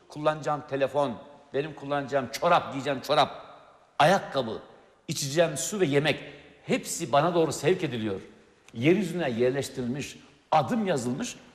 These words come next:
onu arıyorum dersek rızık aramadan dolayı sırtımızda sandığımız yük yüzse ona inecek. Bire inecek. Diyeceğiz ki, diyeceğiz ki hayat varmış. Ben haddimi aşmışım.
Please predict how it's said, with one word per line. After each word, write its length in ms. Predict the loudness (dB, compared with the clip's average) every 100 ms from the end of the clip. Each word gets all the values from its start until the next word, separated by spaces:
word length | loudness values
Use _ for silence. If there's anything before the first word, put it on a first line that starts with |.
| -2
onu 260 | 2 4 6
arıyorum 340 | 4 4 2 -2 -8 -20 -2
dersek 520 | 4 6 6 2 0 -2 -18 -20 -20 _ _ -2
rızık 340 | 0 0 2 4
aramadan 640 | 6 6 4 4 2 0
dolayı 320 | 2 4 4
sırtımızda 680 | 0 -4 -2 -2 -2 -4 -4
sandığımız 600 | 2 2 2 0 -2 -4
yük 140 | -6 -6 0
yüzse 600 | 4 6 4 4 2 2 -10 -20 -20 -20 _ _ _ _ _
ona 200 | 4 4
inecek. 280 | 2 0 -6 -14 -20 -20 _ _ _ 2
Bire 200 | 6 6
inecek. 400 | 4 2 0 -8 -20 -20 _ _
Diyeceğiz 360 | -4 0 0 0
ki, 80 | -6 -12 -8
diyeceğiz 340 | -4 -2 -4 -8
ki 80 | -4
hayat 280 | 0 0 -2
varmış. 280 | -8 -8 -14 -18 -20 _ _ _ _ _ _ _ _ 2
Ben 220 | 2 2 -2
haddimi 380 | -4 -2 0
aşmışım. 400 | 0 -2 -4 -4